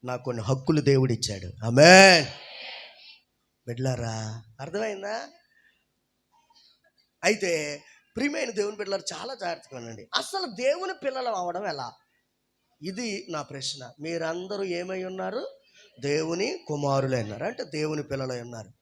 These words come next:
అందరూ వినండి, దేవుని పిల్లలు అవ్వటం ఎలా? దేవుని పిల్లలు ఎవరయ్యారు?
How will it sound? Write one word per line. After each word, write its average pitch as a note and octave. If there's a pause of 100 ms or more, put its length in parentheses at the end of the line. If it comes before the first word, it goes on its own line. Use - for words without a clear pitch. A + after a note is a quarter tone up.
అందరూ G#3
వినండి, F3+ (400)
దేవుని E4
పిల్లలు G3
అవ్వటం D#3
ఎలా? C3 (920)
దేవుని C4
పిల్లలు G3
ఎవరయ్యారు? D#3